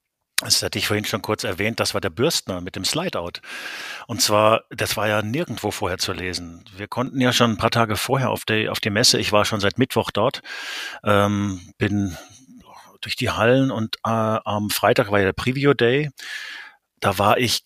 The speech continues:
gar nicht in der Bürstner Halle und am Samstagmorgen um halb neun gehe ich zu Bürstner, um einfach mal zu schauen, was da Neues gibt. <laughs> Dann steht dieser Slideout da. Da denke ich, das gibt's doch gar nicht. Ich habe auch nichts davon gehört.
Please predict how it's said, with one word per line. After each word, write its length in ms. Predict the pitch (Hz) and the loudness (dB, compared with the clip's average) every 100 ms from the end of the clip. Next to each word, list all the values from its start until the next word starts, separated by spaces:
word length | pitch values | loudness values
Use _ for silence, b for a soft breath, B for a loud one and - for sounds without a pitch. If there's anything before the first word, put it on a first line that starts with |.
| _ - | _ 0
gar 200 | 98 110 | 2 4
nicht 480 | 139 135 - - | 4 2 0 -2
in 160 | - 120 | -2 0
der 140 | 117 | 2
Bürstner 440 | 101 127 143 143 113 | 4 4 4 2 2
Halle 220 | 131 147 | 4 2
und 140 | 127 | 2
am 100 | 113 | 2
Samstagmorgen 800 | 98 120 - 123 - 107 113 123 | 4 2 4 2 2 4 4 2
um 340 | - 110 113 104 | 0 0 0 2
halb 200 | 107 - | 0 0
neun 340 | 104 117 139 | 0 0 -2
gehe 220 | 123 113 | -4 -2
ich 160 | 110 - | -2 -2
zu 120 | - | -4
Bürstner, 520 | 95 131 - 147 143 120 _ - - | 2 4 4 2 0 -2 _ -20 -4
um 140 | 123 | -2
einfach 240 | 120 110 104 | 0 -2 0
mal 140 | 110 | 0
zu 120 | - | 2
schauen, 340 | 104 101 113 101 | 0 2 2 2
was 180 | 101 - | 0 2
da 100 | 95 | 0
Neues 340 | 101 117 - | 2 2 2
gibt. 380 | - - - - | 0 0 0 0
<laughs> 20 | |
Dann 100 | 104 | -2
steht 260 | - 101 95 | 0 0 2
dieser 200 | 87 92 | 2 2
Slideout 460 | - 110 143 90 87 | 6 6 4 0 -4
da. 180 | 85 80 | -4 -6
Da 80 | |
denke 240 | - - 80 | -6 -8 -6
ich, 60 | |
das 120 | - - | -2 0
gibt's 200 | - - | 2 2
doch 120 | - | 2
gar 160 | 98 | 2
nicht. 140 | 87 85 | 0 0
Ich 40 | |
habe 120 | 101 95 | -2 -2
auch 80 | |
nichts 280 | 101 - - | 0 0 0
davon 280 | - - 101 | -2 -2 -4
gehört. 360 | 92 113 147 | -2 0 0